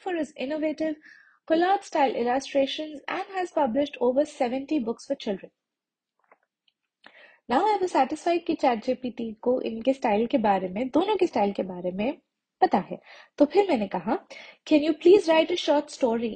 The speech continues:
in the style of Julia Donaldson? The central character of this story should be an ice cream eating elephant called Ellie।" अब आप सोच रहे होंगे, "ये इतना वियर्ड कैरेक्टर क्यों दिया?" Well,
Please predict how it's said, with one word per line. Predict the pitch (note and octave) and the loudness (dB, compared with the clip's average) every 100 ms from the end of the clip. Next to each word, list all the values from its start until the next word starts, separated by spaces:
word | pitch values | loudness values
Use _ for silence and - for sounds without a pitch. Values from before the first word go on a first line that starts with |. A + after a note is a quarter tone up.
| - | -8
in | B3+ D#4+ | -6 -4
the | F4+ | -4
style | - - A3+ G3 B3+ - | -8 -6 -2 0 -2 -2
of | D#4+ - _ - | -4 -4 _ -6
Julia | A3 G3+ D4+ - | -4 -2 -4 2
Donaldson? | A#3 F#3+ F3 F#3+ F#3+ E3+ _ _ _ - | 2 2 -8 -10 -10 -12 _ _ _ 0
The | B3 - | 0 2
central | D#4 C#4+ D#4+ A4+ A4+ | 0 0 2 0 2
character | D#4+ D4+ D#4+ F4 E4 | 0 0 -2 -2 -2
of | B3+ | 0
this | C4+ C4+ | -2 -2
story | - D#4 D4 A3+ | -2 0 0 -4
should | C4+ - D#4 - A3+ | -6 -4 -6 -4 -4
be | B3+ - - _ B3 | -4 -6 -16 _ -8
an | B3+ - | -8 -6
ice | - B3+ C#4+ | -4 -2 -4
cream | - D#4+ E4 E4+ - | -8 -10 -10 -14 -8
eating | A#3+ B3 - B3 A#3+ - C4+ | -8 -4 -2 -2 -2 0 2
elephant | E4 - A3 A3 - - _ _ - | 2 0 -4 -6 -10 -20 _ _ 2
called | A3+ G#3 C4 _ _ - _ | 4 2 -2 _ _ -20 _
Ellie।" | G#3+ G#3 F#3+ - _ _ _ _ _ _ _ _ - - _ _ - | 0 0 -2 -12 _ _ _ _ _ _ _ _ -20 -20 _ _ -6
अब | G#3+ | 2
आप | A#3 A3 | 2 2
सोच | A3+ G#3+ C4 | -2 -2 -2
रहे | |
होंगे, | B3+ B3+ C#4+ | -4 -2 -2
"ये | C#4 | -2
इतना | - C4 D4 E4 | -2 -4 -2 -2
वियर्ड | F#3+ F#3 F#3 F#3 A3+ | -2 0 2 4 2
कैरेक्टर | - A#3 G3 - G#3 | -2 -2 -2 -4 -6
क्यों | - F#3+ | -6 -6
दिया?" | F#3 E3 - _ - - - | -4 -6 -10 _ -20 -20 -2
Well, | G#3 G#3+ E4+ | 2 6 6